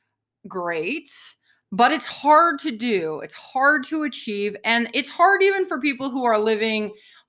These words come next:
um, a little bit more ordinary circumstances, right? People whose biggest problems are just, you know, paying the bills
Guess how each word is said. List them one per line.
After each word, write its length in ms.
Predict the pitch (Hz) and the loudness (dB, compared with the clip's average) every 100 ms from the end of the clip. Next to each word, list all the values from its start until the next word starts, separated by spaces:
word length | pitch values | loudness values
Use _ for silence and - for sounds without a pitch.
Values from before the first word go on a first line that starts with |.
| - | 2
um, 240 | 185 185 | 4 4
a 100 | 202 | 2
little 240 | 233 247 240 | 2 2 2
bit 160 | 247 | 2
more 480 | 220 214 220 214 - | 4 4 4 4 4
ordinary 540 | 285 339 240 190 156 | 2 2 4 4 2
circumstances, 960 | 156 160 151 151 151 143 151 135 - - _ _ - | -2 -8 -8 -10 -8 -10 -10 -12 -12 -16 _ _ -2
right? 200 | 208 214 | 2 2
People 240 | 226 233 | 0 -2
whose 200 | 240 240 | -2 -2
biggest 380 | 202 226 220 220 | 2 2 2 -2
problems 540 | - 202 196 202 202 202 | 2 4 4 0 -4 -6
are 100 | 185 | -6
just, 360 | 185 175 - - | -4 -6 -8 -10
you 120 | 185 | -4
know, 160 | 175 160 | -4 -4
paying 300 | 185 170 170 | -4 -6 -6
the 80 | |
bills 600 | 170 233 262 254 247 233 | 0 4 6 6 4 0